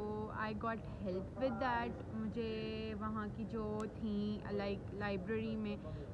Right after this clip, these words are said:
like, स्टूडेंट सपोर्ट के लिए वहाँ पे एक मैम थी, they helped me a lot। और बहुत सी ऐसी चीज़ें हैं कॉवेंट्री यूनिवर्सिटी के बारे में जो मुझे पहले नहीं पता थी और अब पता चली हैं।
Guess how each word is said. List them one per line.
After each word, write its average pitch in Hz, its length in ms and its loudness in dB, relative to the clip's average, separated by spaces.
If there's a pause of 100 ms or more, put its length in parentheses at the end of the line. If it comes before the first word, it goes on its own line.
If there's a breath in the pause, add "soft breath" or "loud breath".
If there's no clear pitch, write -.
like, 214 240 -2
स्टूडेंट 220 580 2
सपोर्ट - 600 -2
के 233 80 0
लिए 220 140 2
वहाँ 208 240 0
पे 208 120 -2
एक 208 260 0
मैम 196 340 2
थी, 208 380 0
they 202 420 2
helped 185 320 0
me 202 220 0
a 185 40 0
lot। 175 280 -2 (600)
और 220 200 2
बहुत 269 300 2
सी 330 100 6
ऐसी 311 160 4
चीज़ें 285 320 4
हैं 277 160 6
कॉवेंट्री 269 440 4
यूनिवर्सिटी 262 460 4
के 262 80 2
बारे 240 220 4
में 233 140 4
जो 254 80 2
मुझे 240 220 4
पहले 233 280 2
नहीं 220 240 2
पता 220 300 0
थी 226 180 2
और 220 140 2
अब 202 180 0
पता 214 200 0
चली 190 360 -2
हैं। 220 140 -2